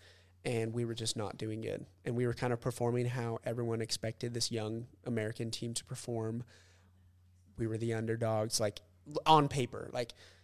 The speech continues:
Team U S A should never be an underdog. You should never say that, right? Like, we're always the best of the best. But, like, the people that we took with us, myself included, we were not. We were the underdogs.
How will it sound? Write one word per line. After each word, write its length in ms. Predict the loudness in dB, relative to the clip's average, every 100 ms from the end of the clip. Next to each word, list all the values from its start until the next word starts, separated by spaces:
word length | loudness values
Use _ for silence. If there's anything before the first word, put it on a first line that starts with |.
| -10 4
Team 200 | 6 8
U 80 |
S 140 | 8 8
A 60 | 8
should 160 | 6
never 200 | 4 2
be 160 | 2 0
an 80 | 0
underdog. 520 | 0 2 2 2 0
You 40 |
should 140 | -2 0
never 160 | 0
say 300 | 0 2 2
that, 220 | 0 -2 -4
right? 200 | -4 -2
Like, 220 | -6 -2
we're 100 | 2
always 260 | 2 2
the 100 | 0
best 240 | 0 2 2
of 80 | 0
the 60 |
best. 380 | 2 0 0 -4 -10 -10 2
But, 100 | 6
like, 220 | 6 2
the 80 | -4
people 300 | 0 0 2
that 100 | 2
we 100 | 2
took 240 | -2 -4
with 220 | -4 0 0
us, 380 | 2 2 0 -2 -20 -20 -20 -14
myself 480 | -4 0 4 4 2
included, 540 | 0 0 2 0 -2
we 120 | -2
were 120 | 0
not. 340 | 0 0 -2 -6 -16 -20 -6
We 140 | 0
were 100 | 2
the 140 | 2 -2
underdogs. 640 | -4 -8 -10 -8 -8 -8